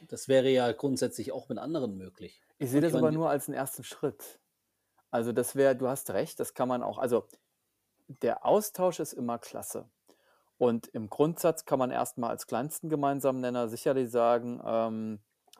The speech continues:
Speaker 2: ich würd mich freuen. Also ich, es ist ja nicht so, dass ich jetzt sage, ich will mich da nicht unterhalten, wenn ich irgendwo mal einen anderen Berufskollegen sehe, ob man, im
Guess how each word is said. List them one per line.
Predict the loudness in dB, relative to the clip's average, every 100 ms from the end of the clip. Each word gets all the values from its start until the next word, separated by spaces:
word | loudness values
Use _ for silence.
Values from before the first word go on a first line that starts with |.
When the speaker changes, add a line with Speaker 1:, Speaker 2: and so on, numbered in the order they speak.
| -20 _
Speaker 2:
ich | -8 -6 -10 _
würd | -8 -6 -6
mich | -8 -12 -10
freuen. | 0 4 6
Also | 6 2
ich, | 0 -4
es | -4
ist | -2 2
ja | 4
nicht | 4
so, | 2 4
dass | 4 0
ich | 0
jetzt | 0 4
sage, | 4 4
ich | 2 -4
will | -4
mich | -4 -2
da | -2
nicht | -2 -4
unterhalten, | -2 2 2 0
wenn | -4
ich | -4
irgendwo | -4 -2 -2
mal | -4
einen | -4
anderen | -4 -2
Berufskollegen | -2 -4 -4 -2 -2 -4
sehe, | -2 2 2
ob | 2
man, | 0
im | -4